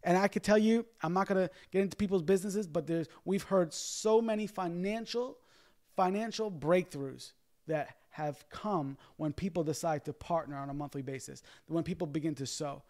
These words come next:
There's this one person, he's in sales. Every sale he gets, he sows.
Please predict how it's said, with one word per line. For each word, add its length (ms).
There's 180
this 80
one 160
person, 300
he's 220
in 100
sales. 400
Every 380
sale 560
he 140
gets, 320
he 100
sows. 420